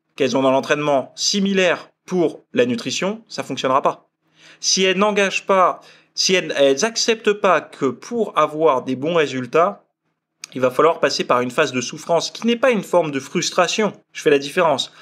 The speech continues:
La souffrance, en fait, c'est dans le stress et la modification du train de vie normal. C'est-à-dire que la personne va souffrir un peu au début. Quand je dis souffrir, c'est pas,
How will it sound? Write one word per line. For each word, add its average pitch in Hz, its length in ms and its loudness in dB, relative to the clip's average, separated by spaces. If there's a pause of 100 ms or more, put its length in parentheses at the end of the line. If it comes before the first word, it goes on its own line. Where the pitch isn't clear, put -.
(320)
La 147 160 2
souffrance, 202 640 -2
en 147 120 0
fait, 196 240 0
c'est 151 120 -4
dans 139 120 2
le 131 120 0
stress 185 560 0 (220)
et 131 100 2
la 123 80 6
modification 151 760 0
du 135 140 -8
train - 180 -2
de 135 60 -4
vie 139 340 -6
normal. 131 480 0 (280)
C'est-à-dire 143 340 0
que - 80 0
la 120 140 2
personne 160 300 0
va 127 100 0
souffrir 135 400 -2
un 123 100 0
peu 127 140 -2
au 127 100 2
début. 143 300 -2
Quand 127 160 -2
je 120 60 -8
dis 143 100 -8
souffrir, 160 400 -2
c'est 147 120 -4
pas, 185 360 -2